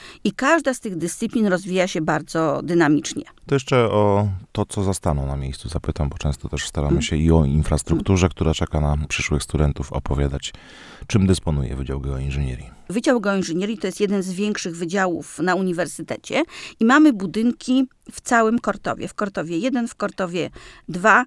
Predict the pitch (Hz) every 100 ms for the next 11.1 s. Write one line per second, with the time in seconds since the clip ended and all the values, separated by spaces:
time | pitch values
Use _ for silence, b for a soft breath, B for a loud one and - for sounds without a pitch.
0 | B B - 226 - - - _ _ -
1 | - 247 - 208 - 214 208 202 233 175
2 | 170 190 190 190 254 - - - 175 -
3 | 196 - 190 - - 208 202 190 185 190
4 | 170 170 B B B 151 175 170 131 196
5 | - 208 202 208 202 165 185 - - -
6 | 240 233 208 202 220 190 175 165 B B
7 | - 202 233 202 190 208 196 170 156 117
8 | 104 330 B B B - - 226 - -
9 | 294 330 269 240 - 220 220 - - 165
10 | 190 175 160 160 175 160 - 165 285 -